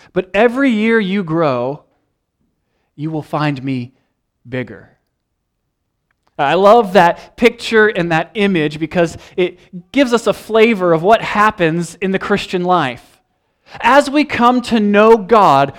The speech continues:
more and more, we come to see him as bigger and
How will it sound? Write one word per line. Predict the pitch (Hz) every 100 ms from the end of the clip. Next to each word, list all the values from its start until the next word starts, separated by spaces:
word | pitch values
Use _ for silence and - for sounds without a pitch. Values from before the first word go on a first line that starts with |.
| - -
more | 180 208 233 240 214
and | 185
more, | 180 185 202 151 147
we | 202
come | 208 233 240 - -
to | 202
see | - - 233 254
him | 190 202 170
as | 165 156 - -
bigger | 165 233 262 220 254 240 233 - -
and | 196 175